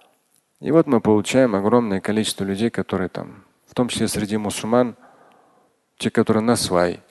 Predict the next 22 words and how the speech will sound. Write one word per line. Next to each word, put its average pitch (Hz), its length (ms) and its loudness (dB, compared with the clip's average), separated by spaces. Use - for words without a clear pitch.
кидают, - 640 -10
а 139 120 0
на 110 160 0
шу 131 300 0
курят, 104 580 -2
говорят, 123 320 6
что - 180 -2
курение 135 480 4
не 127 140 2
запрещено. 104 840 -4
Ну, 208 80 0
им 214 120 2
как-то - 300 -4
скучно. - 600 -4
То 104 60 -8
есть - 100 -4
разные-разные 139 840 4
всякие 127 380 0
семейные 160 560 0
проблемы, 113 720 2
другие. 113 640 -2
М, 95 680 -18